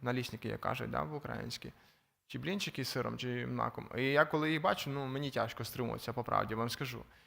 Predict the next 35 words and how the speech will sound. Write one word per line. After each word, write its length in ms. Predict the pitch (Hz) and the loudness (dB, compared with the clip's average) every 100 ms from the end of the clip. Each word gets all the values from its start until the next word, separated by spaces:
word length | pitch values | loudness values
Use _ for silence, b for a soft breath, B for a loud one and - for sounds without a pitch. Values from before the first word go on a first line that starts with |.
| b b - | b b -6
Ну, 140 | 135 | -4
тобто, 420 | 131 151 - 160 - | -2 -4 -2 -4 0
і 640 | 151 160 160 160 160 160 | 4 6 8 8 6 6
коли 180 | 165 185 | 4 4
ці 160 | 180 165 | 4 0
люди 240 | 208 185 | 2 2
прийшли, 580 | - 143 - 190 233 208 | 2 2 2 0 0 2
е, 380 | 117 139 135 120 | 4 6 8 6
і 500 | - 135 139 139 139 131 123 B - _ _ _ _ _ _ _ _ - | 2 2 4 4 2 0 -4 B -20 _ _ _ _ _ _ _ _ -2
вони 160 | 147 | 2
побачили, 520 | 139 139 170 196 151 131 | 2 6 6 6 2 0
що 160 | - | 0
от 200 | 131 - | -4 -4
вони 300 | 127 131 131 | -4 -2 -2
будуть 300 | 127 131 131 | 0 0 0
мати 200 | 123 120 | 2 0
таку 160 | 120 131 | 0 0
честь 380 | - 170 165 139 | 0 0 -4 -4
їсти 300 | 135 - 135 | -6 -2 2
разом 280 | 127 131 | 2 2
з 80 | 123 | -2
царем. 280 | 131 117 110 - _ _ _ _ _ _ _ _ _ - | 0 -2 -2 -10 _ _ _ _ _ _ _ _ _ -6
І 80 | |
знаєте, 420 | 127 196 240 226 156 | -2 2 0 2 2
от, 320 | 165 175 175 | 2 0 2
е, 480 | 160 143 131 123 117 - _ - | 4 6 4 2 -2 -10 _ -8
якби 480 | 127 131 120 170 175 | -2 0 2 2 4
багато 380 | 139 135 180 175 | 2 2 2 2
людей, 320 | 170 151 196 | 0 0 0
про 180 | 185 156 | 0 -2
які, 380 | 147 175 180 165 | -2 -4 -4 -4
м, 540 | 143 135 135 135 127 - _ _ _ _ _ | -4 -4 -2 -4 -6 -14 _ _ _ _ _
я 120 | - 135 | 0 2
думаю, 380 | 139 143 131 | 4 4 4
серед, 240 | 127 139 | 4 2